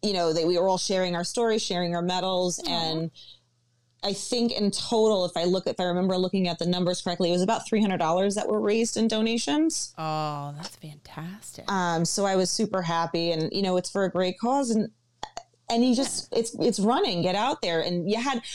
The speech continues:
Speaker 1: I liked it 'cause I had a purpose for running for that
Speaker 2: Mm-hmm.
Speaker 1: specific medal. I'm like, "I'm running for them." They didn't
Speaker 2: Mm-hmm.
Speaker 1: run with me because it was very hot. But like I said, we had a huge pool party for the dogs in our
Speaker 2: Yeah.
Speaker 1: backyard, and, you know, we celebrated, and I, it was just a good way to kind of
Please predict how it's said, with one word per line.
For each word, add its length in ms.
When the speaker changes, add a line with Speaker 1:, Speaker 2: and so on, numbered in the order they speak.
Speaker 1:
I 140
liked 240
it 100
'cause 80
I 120
had 200
a 60
purpose 440
for 140
running 480
for 100
that 200
Speaker 2:
Mm-hmm. 140
Speaker 1:
specific 380
medal. 340
I'm 100
like, 180
"I'm 120
running 340
for 380
them." 480
They 120
didn't 160
Speaker 2:
Mm-hmm. 100
Speaker 1:
run 200
with 240
me 220
because 540
it 100
was 140
very 200
hot. 360
But 100
like 160
I 80
said, 160
we 120
had 100
a 20
huge 320
pool 200
party 500
for 80
the 100
dogs 340
in 60
our 100
Speaker 2:
Yeah. 180
Speaker 1:
backyard, 580
and, 340
you 100
know, 120
we 80
celebrated, 720
and 160
I, 160
it 100
was 140
just 180
a 100
good 200
way 200
to 120
kind 220
of 180